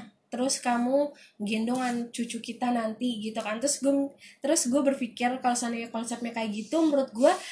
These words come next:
lo tuh bertahan sama sesuatu hal yang gak worth it menurut gue gitu ya. Misalnya kalau anaknya tuh cewek, anaknya cewek terus nikah, terus habis itu anaknya nikah,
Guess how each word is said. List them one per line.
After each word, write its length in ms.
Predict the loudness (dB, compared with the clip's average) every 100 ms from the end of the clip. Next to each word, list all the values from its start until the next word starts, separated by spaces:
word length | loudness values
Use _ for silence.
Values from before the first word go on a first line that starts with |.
| -14 -8 0
lo 260 | 2 2
tuh 380 | 0 -2 -2 -4
bertahan 580 | -2 -2 -2 -4 -2 -2
sama 280 | -2 -2 -2
sesuatu 500 | -4 -4 -2 0 2
hal 200 | 4 4
yang 160 | 4 4
gak 160 | 2
worth 320 | 4 4 4
it 160 | -2 -4 -8 -8
menurut 300 | -6 -4 -4
gue 120 | -2 -2
gitu 140 | -2
ya. 140 | -2
Misalnya 340 | -2 0 0 2
kalau 320 | 2 2 0 -2 -6
anaknya 360 | -4 -4 -4
tuh 100 | -4 -2
cewek, 300 | -2 -2 -6 -12 -16 -14 -6
anaknya 260 | -2 0 2
cewek 260 | 4 4
terus 220 | 4 0 -2
nikah, 380 | -4 -2 -2 -4 -10 -18 -20 _ -18 -14 -14 -2
terus 200 | 0 2
habis 240 | 4 2 0
itu 140 | 2
anaknya 360 | 2 2 -2 -2
nikah, 360 | 0 2 2